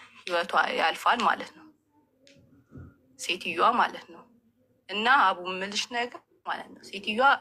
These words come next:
በጣም የምታሳዝን ቀባሪ ሁሉ እስክታጣ ድረስ ማለት ነው። የዶሮ እንኳን ሲሞት የሚቆፈረው መሬት እንኳን አልተቆፈረላት፣ ቀባሪ አታ ማለት ነው። እና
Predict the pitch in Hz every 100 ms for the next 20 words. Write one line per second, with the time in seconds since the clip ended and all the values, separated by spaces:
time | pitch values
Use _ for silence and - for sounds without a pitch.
0 | 240 - 214 220 190 196 185 185 220 254
1 | - 190 208 220 233 226 214 214 - -
2 | 170 - 170 170 208 170 165 165 165 170
3 | - - - 208 208 254 262 262 247 214
4 | 202 214 214 220 196 202 - 214 214 185
5 | 175 165 185 185 180 160 165 - - -
6 | 175 - - _ _ _ _ _ _ _
7 | _ _ _ _ _ - 196 180 170 175
8 | - - 240 185 - 185 - - _ _
9 | _ _ _ _ _ _ _ _ 196